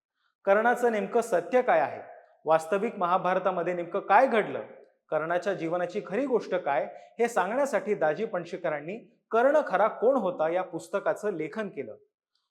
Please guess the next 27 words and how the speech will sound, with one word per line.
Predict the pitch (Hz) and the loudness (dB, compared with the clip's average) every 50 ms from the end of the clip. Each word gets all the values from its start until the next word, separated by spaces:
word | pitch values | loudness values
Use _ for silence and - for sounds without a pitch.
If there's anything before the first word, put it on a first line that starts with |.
| _ _ | _ _
महाभारतातील | 147 156 170 208 262 240 226 226 233 233 226 240 233 226 233 226 208 | -2 2 4 4 6 6 8 6 6 6 2 0 0 0 -2 -2 -2
मूळ | 196 185 185 175 | -2 -2 -4 -2
संदर्भ, | 180 180 170 165 165 202 208 180 - 135 127 127 123 127 | -2 -2 -4 0 2 2 2 2 0 -4 -6 -6 -4 -2
भाष्य | 151 175 185 - - - 139 127 127 - - - _ _ - | 0 0 0 -2 -4 -6 -6 -6 -6 -10 -14 -20 _ _ -4
या | 233 254 | -2 -2
सगळ्या | - - 202 180 202 240 277 | 0 0 0 2 2 2 4
गोष्टींचा | 277 247 220 - - - 202 196 175 202 | 4 2 0 0 -2 -4 -6 -2 0 0
आधार | 190 - 147 143 139 151 151 147 | 0 0 0 0 0 0 0 0
घेत | 131 143 165 165 - - | -2 -4 -6 -6 -4 -2
कर्णाच्या | 175 160 165 180 208 220 220 247 226 | -2 -2 0 -2 -4 -4 -2 -4 -4
जीवनाची | - - 160 156 170 175 170 170 165 - - 214 | -4 -6 -6 -6 -6 -6 -6 -8 -10 -12 -14 -14
सप्रमाण | 196 - - 214 233 220 220 190 180 180 170 165 | -12 -6 -4 -4 -2 -2 -2 0 0 0 -2 -2
मांडणी | 156 156 143 139 143 165 185 | -4 -8 -8 -8 -8 -10 -6
दाजींनी | 156 143 139 139 139 170 180 175 175 | -4 -4 -4 -4 -4 -8 -8 -8 -10
केली. | 170 165 151 135 120 107 - _ _ _ _ _ _ _ _ _ _ _ _ | -10 -10 -12 -12 -12 -16 -20 _ _ _ _ _ _ _ _ _ _ _ _
आपल्या | - 170 170 170 196 190 | -4 -4 -2 2 2 4
या | 185 202 | 6 6
पुस्तकात | 208 202 196 170 - - 190 185 196 185 | 4 4 0 -6 -4 -4 -2 0 0 0
दाजी | 175 147 156 147 143 143 175 | 2 4 2 2 2 0 -4
म्हणतात | 170 160 185 208 - 190 170 190 - - - - - - - - | -4 -4 -6 -2 2 2 2 2 0 -4 -10 -16 -18 -20 -14 -8
की | - 240 | -6 -2
महाभारताचा | 226 208 196 226 277 269 247 233 226 226 226 226 220 220 233 220 - | 0 2 4 4 4 6 4 2 2 2 0 -2 -2 0 -2 -2 0
खलपुरुष | - 175 190 214 214 214 180 180 202 202 - | 0 2 2 2 2 0 -2 -4 -4 -4 -6
दुर्योधन | - - 170 170 175 220 247 240 170 151 143 165 202 196 - - - _ - | -6 -6 -4 -2 2 2 2 2 2 0 -4 -4 -6 -10 -14 -18 -16 _ 0
ही | 226 | 0
आपली | 240 240 240 254 277 | 0 2 0 -2 -2
परंपरागत | - - 190 214 226 220 220 196 180 175 170 175 175 | 0 2 2 2 2 2 2 4 4 4 4 2 -2